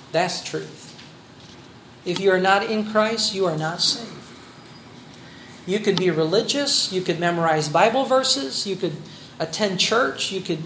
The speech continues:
you could come, you could sing, you could pray. But if you're not in Christ, God will judge.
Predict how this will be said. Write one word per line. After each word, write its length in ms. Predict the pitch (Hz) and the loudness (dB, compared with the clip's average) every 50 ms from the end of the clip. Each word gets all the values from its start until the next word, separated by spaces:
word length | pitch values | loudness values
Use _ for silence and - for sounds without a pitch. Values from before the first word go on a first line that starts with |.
| - 202 190 | -10 -4 -2
you 80 | 175 | -2
could 320 | 170 175 - 175 147 - - | -2 -2 -2 -6 -6 -6 -8
come, 520 | - - 214 214 226 254 277 285 285 - - - - - - - - - - - - - - - - - - - - - - - - - - - - - | 2 4 6 8 8 6 4 0 -4 -6 -10 -16 -18 -20 -20 -20 -20 -20 -20 -20 -20 -20 -20 -20 -20 -20 -20 -20 -20 -20 -20 -20 -20 -20 -20 -20 -14 -2
you 120 | - 208 214 | -2 0 2
could 200 | 233 214 226 - | 2 4 4 6
sing, 560 | - - 262 277 311 339 302 220 175 151 151 143 - - - - - - - - - - - - - - - - - - - - - - - - | 4 4 4 2 -2 -4 -6 -8 -12 -14 -16 -18 -20 -20 -20 -20 -20 -20 -20 -20 -20 -20 -20 -20 -20 -20 -20 -20 -20 -20 -20 -20 -20 -20 -6 -2
you 80 | 208 226 | -2 0
could 240 | 226 254 233 220 - | 0 0 -2 0 4
pray. 480 | - 302 302 311 302 269 220 185 160 151 - - - - - - - - - - - - - - - - - | 6 8 8 8 6 2 0 -4 -8 -12 -16 -18 -20 -20 -20 -20 -20 -20 -20 -20 -20 -18 -16 -16 -16 -16 -4
But 160 | 175 180 190 | 0 0 0
if 160 | 180 185 196 | 0 0 0
you're 160 | 220 240 240 247 | 0 0 2 0
not 240 | 240 240 - - | -2 -2 -2 -2
in 160 | 233 233 233 226 | -4 -4 -4 -4
Christ, 640 | - 226 - - 185 160 151 - - - - - - - - - - - - - - - - - - - - - - - - - - - - - - - - - - - - - - - - 175 | -2 -2 -2 -2 -2 -6 -8 -8 -10 -10 -10 -12 -16 -18 -18 -20 -18 -16 -16 -18 -18 -18 -16 -16 -16 -16 -16 -20 -20 -20 -20 -20 -20 -20 -20 -20 -20 -20 -20 -20 -20 -20 -20 -20 -20 -18 -14 -4
God 320 | 160 165 165 175 156 151 | 0 0 2 2 2 2
will 160 | 156 156 147 | 0 0 4
judge. 560 | 143 156 151 147 143 147 143 - - - - | 4 2 2 2 -2 -6 -6 -8 -8 -8 -8